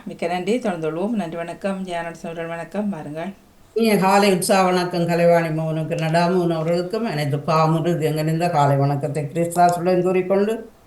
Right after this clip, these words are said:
Speaker 2: நன்றி வந்து தியானடேசன். இன்றைய நாள் எல்லோருக்கும் நல்ல நாளாம் இறைவனை பிரார்த்தித்துக் கொண்டு, இன்று பாஸ்கா காலத்தின் எட்டாம் வாரத்தின் இரண்டாம் நாள் செவ்வாய்க்கிழமை, ஏழாயிரத்தி எழுபத்தி மூன்றாவது ஆத்மா, வைகாசி மாதம், வணக்க மாதம், அன்னையின் மாதம்.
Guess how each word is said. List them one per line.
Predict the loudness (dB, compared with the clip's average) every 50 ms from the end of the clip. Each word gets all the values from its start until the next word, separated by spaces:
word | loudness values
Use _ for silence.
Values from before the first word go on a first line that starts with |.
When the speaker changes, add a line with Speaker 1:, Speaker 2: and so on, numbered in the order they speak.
| _ _ _ _ _ _ -10
Speaker 2:
நன்றி | -6 -4 -2 0 2 2
வந்து | 4 4 4 4 2 2
தியானடேசன். | 2 2 4 4 4 2 0 -2 -2 -4 -4 -4 -4 -6 -6 -6 -8 -6 -2
இன்றைய | 0 2 2 4 4 4
நாள் | 2 2 2 2 4
எல்லோருக்கும் | 4 4 4 6 6 6 4 4 4 0 0 0 0 -4
நல்ல | -4 -2 -2 0 0
நாளாம் | 0 0 0 0 2 2 2 0 0 -2 0
இறைவனை | 0 2 2 2 2 0
பிரார்த்தித்துக் | 0 0 0 0 0 0 0 -2 -2 -2 -2 0
கொண்டு, | 2 2 4 4 4 4 2 0 -6 -12 -20 _ _ -6
இன்று | -4 -2 0 2
பாஸ்கா | 2 2 2 2 4 4 4 4
காலத்தின் | 6 6 6 6 6 4 4 4 2 2
எட்டாம் | 2 2 2 2 2 2 2
வாரத்தின் | 0 0 0 0 0 -2 -4 -4
இரண்டாம் | -2 -2 -2 -2 0 0 2 2
நாள் | 0 0 -2 -2
செவ்வாய்க்கிழமை, | -2 -2 -2 0 2 2 0 0 0 -2 0 2 2 2 2 0 -2 -6 -14 -20 -18 -8 -2
ஏழாயிரத்தி | 0 2 4 6 6 6 6 4 2 0 0 0 0
எழுபத்தி | 0 0 0 0 0 2
மூன்றாவது | 2 4 4 4 2 0 0 0 -2
ஆத்மா, | -2 -2 -4 -4 -4 -4 -4 -4 -4 -8 -12 -14 -18 -20 _ _ _ _ 0
வைகாசி | 2 4 4 4 4 2 2 0 2
மாதம், | 4 4 4 4 4 4 2 2
வணக்க | 2 2 0 0 0 0
மாதம், | 2 2 2 2 2 2 0 0
அன்னையின் | 0 0 0 2 2 2 2 2 2
மாதம். | 0 0 -2 -4 -8 -10